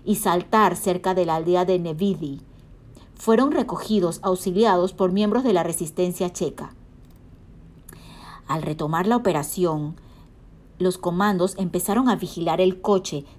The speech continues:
de Reinhard Hendrik. Hicieron un intento de asesinato colocando un cordón de acero en un bosque por donde transitaba Hendrik,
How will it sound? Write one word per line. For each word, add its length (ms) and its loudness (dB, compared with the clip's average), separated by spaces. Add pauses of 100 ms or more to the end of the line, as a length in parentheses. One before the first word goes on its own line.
de 120 0
Reinhard 540 0
Hendrik. 460 -4 (320)
Hicieron 400 2
un 140 6
intento 520 2
de 80 2
asesinato 760 -4
colocando 500 2
un 80 -6
cordón 420 -2
de 80 0
acero 340 0
en 60 -2
un 180 -2
bosque 420 -6 (280)
por 160 4
donde 240 4
transitaba 680 0
Hendrik, 500 -4